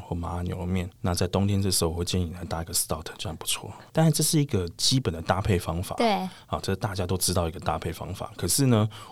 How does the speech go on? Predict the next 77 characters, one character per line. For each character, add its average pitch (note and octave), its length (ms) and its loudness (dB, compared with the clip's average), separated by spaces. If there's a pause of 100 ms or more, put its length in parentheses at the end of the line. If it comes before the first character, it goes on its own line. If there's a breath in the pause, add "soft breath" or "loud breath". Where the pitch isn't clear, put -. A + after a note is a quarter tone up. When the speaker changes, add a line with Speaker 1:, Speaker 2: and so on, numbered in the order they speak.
Speaker 1:
我 F#2+ 80 4
们 F#2 140 6
还 F#2+ 80 4
是 F#2+ 120 4
会 A2+ 100 10
建 G#2+ 200 6
议 G2 100 6
客 - 200 -2
人， - 140 -6 (120)
因 B2+ 120 4
为 D3 200 4 (100)
好 - 240 0
不 F2+ 80 -2
好 G2+ 160 0
吃、 - 280 2
好 D#2+ 180 0
不 F2+ 100 2
好 E2+ 80 2
喝 - 160 -2
这 F2 100 -2
东 E2+ 140 -2
西 F2 80 -2
是 F2 140 -2
很 D#2+ 160 -6
主 - 160 -4
观 F#2+ 240 -12
的。 - 60 -12 (260)
Speaker 2:
对。 G3+ 100 2
Speaker 1:
啊， - 540 -8
你 F2 180 -4
吃 - 220 2
到 G#2+ 120 4
的 F#2+ 60 2
跟 F#2 160 2
我 E2+ 80 0
吃 - 140 2
到 E2+ 80 2
的 E2 60 2
味 F2 80 2
道 E2+ 120 -2
铁 - 200 -8
定 - 120 -8
是 - 160 -2
不 - 160 -10
一 - 40 -12
样 G#2 200 -12
的。 E4 100 -10
Speaker 2:
嗯。 G#3+ 200 -2 (140)
Speaker 1:
有 F#2+ 100 4
时 - 80 4
候 C#3+ 60 4
店 C3+ 220 4
家 A#2+ 220 0
觉 A2 180 -2
得 F2+ 120 0
很 F#2 160 0
好 F2+ 180 0
搭 E2+ 180 0
配， F2 140 -2
在 F2 140 -4
客 - 200 2
人 E2 200 2
的 F2 80 -4 (300)
理 F#2 120 -2
解 F#2 160 0
上 E2+ 140 0
来 E2+ 80 -4
讲， - 160 -6
可 - 160 -8
能 E2+ 80 -6
不 F2+ 100 -8
是 - 140 0
一 F#2 40 -6
个 F#2 60 -4
最 F#2 180 0
好 - 200 -4
的。 - 160 -12